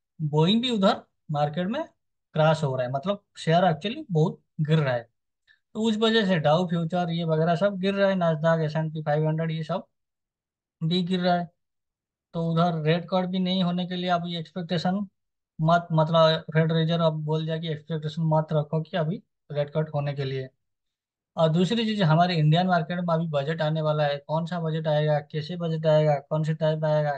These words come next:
कौन से sector को ज्यादा preference मिलेगा, तो इस type की जो uncertainty है, और ऊपर से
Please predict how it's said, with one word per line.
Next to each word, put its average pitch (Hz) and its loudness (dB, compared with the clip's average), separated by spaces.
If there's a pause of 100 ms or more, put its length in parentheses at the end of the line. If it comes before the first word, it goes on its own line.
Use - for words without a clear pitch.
(160)
कौन 165 -4
से 170 -4
sector 160 -4
को 160 -4
ज्यादा 151 2
preference 151 -4
मिलेगा, 147 0
तो - -10
इस 185 -6
type 202 2
की 202 -6
जो 196 -4 (160)
uncertainty 175 0
है, 135 -4 (920)
और 165 4
ऊपर 175 2
से 190 -2